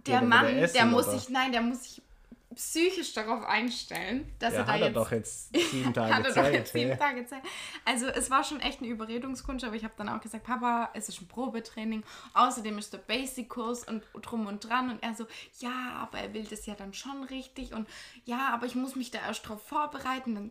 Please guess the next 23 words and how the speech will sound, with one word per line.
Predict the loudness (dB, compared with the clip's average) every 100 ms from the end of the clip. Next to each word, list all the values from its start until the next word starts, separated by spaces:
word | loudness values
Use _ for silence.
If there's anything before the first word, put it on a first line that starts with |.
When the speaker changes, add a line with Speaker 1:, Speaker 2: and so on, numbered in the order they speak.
| -10
Speaker 1:
er | -10 -8
sagt | -10 -10
er | -10
so, | -8
„Ich | -10 -6
muss | -6
doch | -6 -10
erst | -10
Sport | -6 2 4
Speaker 2:
Hä, |
du | 4
Speaker 1:
machen | 4
Speaker 2:
packst | 6 4 4
ihn | 2
am | 4
Speaker 1:
gehen.“ | 0
Speaker 2:
Mittwoch | 2 4
einfach | 4 2 -4 -4
ein | -2 0 0
und | -2
bringst | -4 -4 -4 -6
ihn. | -6 -8
Speaker 1:
<laughs> | -12